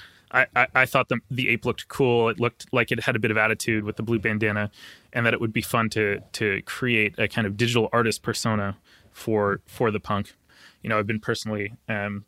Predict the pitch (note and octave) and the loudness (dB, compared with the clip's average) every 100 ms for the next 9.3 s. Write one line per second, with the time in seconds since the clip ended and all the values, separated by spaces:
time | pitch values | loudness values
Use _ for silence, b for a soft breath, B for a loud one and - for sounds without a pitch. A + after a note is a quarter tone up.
0 | - - A#2+ B2 A2+ A2 G2+ G#2 A2+ - | -12 -4 -2 0 0 0 -4 -6 -8 -4
1 | G#2+ G#2+ A2 G#2+ G#2 A2 - G2+ A2 A2 | -4 -2 -2 -4 -4 -6 -8 -10 -6 -2
2 | A#2 C3 B2+ G#2+ G#2+ A2 G#2 G#2 G#2+ G2+ | -2 0 -2 -2 -2 0 -2 -2 -2 -2
3 | - - G#2+ G#2+ G#2+ - G#2+ G#2 G2 - | -4 -2 0 0 -2 -2 -2 -2 -6 -12
4 | b b b b - B2 A#2+ D3+ D3 B2 | b b b b 2 2 4 2 2 0
5 | - D3+ C3+ B2+ A2+ A2+ B2+ B2 A#2+ A2+ | -2 -2 0 2 2 2 0 2 4 4
6 | A2 G#2 A#2+ A2+ A2 G#2 _ _ - - | 2 2 2 2 0 -6 _ _ -14 -6
7 | C#3+ C#3+ C#3 D3+ - C#3+ C3+ C#3 C3+ B2+ | -2 0 2 0 2 2 2 2 2 0
8 | - - C3+ B2 A#2+ A#2+ A#2+ A2 G#2+ A#2 | -2 -8 -4 2 2 4 2 2 2 2
9 | G#2 - | 0 -4